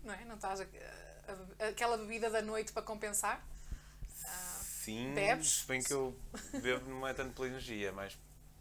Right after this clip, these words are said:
Speaker 2: pelo estado alterado da consciência que eventualmente aparece. Mas, mas percebo,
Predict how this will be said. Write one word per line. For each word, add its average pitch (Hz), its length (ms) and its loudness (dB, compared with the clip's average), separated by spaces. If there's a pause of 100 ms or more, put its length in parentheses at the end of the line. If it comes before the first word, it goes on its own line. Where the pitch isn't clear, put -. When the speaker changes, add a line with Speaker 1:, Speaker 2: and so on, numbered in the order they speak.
(140)
Speaker 2:
pelo 101 120 -8
estado 101 320 -2
alterado 104 340 -2
da 104 80 -8
consciência 107 560 -8
que 110 120 -12
eventualmente 98 460 -12
aparece. 98 380 -10 (680)
Mas, 95 320 -4
mas 95 140 -8
percebo, - 360 -6